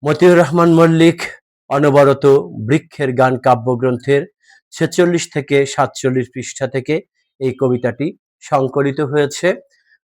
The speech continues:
কবিতার বাংলাদেশের একটি স্মরণিকা বেরিয়েছিল, অর্থাৎ রজত জয়ন্তী কবি সম্মেলন স্মারক দুহাজার চব্বিশ, সেখানের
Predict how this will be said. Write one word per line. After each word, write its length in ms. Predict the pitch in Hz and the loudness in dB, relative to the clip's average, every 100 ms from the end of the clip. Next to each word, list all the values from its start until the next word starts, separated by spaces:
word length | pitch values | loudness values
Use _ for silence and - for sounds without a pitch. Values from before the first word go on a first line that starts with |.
| - | -6
কবিতার 520 | 160 165 165 160 160 165 - _ _ | -2 0 4 6 6 4 -6 _ _
বাংলাদেশের 680 | 117 131 139 131 135 - 139 135 _ _ _ _ _ _ _ - | -2 0 2 2 0 0 0 0 _ _ _ _ _ _ _ -20
একটি 300 | 120 127 123 120 - _ _ _ _ _ _ _ _ _ _ _ | -18 -8 -6 -6 -10 _ _ _ _ _ _ _ _ _ _ _
স্মরণিকা 480 | - 170 156 151 139 | -4 0 0 0 0
বেরিয়েছিল, 580 | 127 127 135 143 - 156 190 - _ _ _ - | 0 2 0 -2 -4 -2 -4 -6 _ _ _ -14
অর্থাৎ 260 | 120 139 120 | -6 -6 -2
রজত 340 | 127 131 151 | 0 2 0
জয়ন্তী 480 | 135 147 139 - 143 147 _ _ _ - | 0 0 0 -2 -6 -6 _ _ _ -6
কবি 180 | 131 | -4
সম্মেলন 460 | 127 143 131 131 127 | -2 -2 -2 0 -2
স্মারক 300 | 123 151 147 | -2 -4 -4
দুহাজার 340 | 123 120 120 120 | -4 -4 -4 -6
চব্বিশ, 380 | 139 127 147 196 - _ _ _ _ - | -6 -4 -2 -4 -6 _ _ _ _ -12
সেখানের 500 | - 156 156 147 | -6 -2 2 2